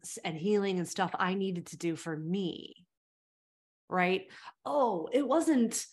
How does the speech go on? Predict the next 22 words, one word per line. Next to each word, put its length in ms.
you 140
know, 80
I 140
ju-, 140
just 180
started 320
to 100
see 280
all 100
these 240
patterns 580
in 100
my 160
life 300
that 300
gave 240
me 140
the 140
opportunity 540
to 220
evaluate 720
it, 240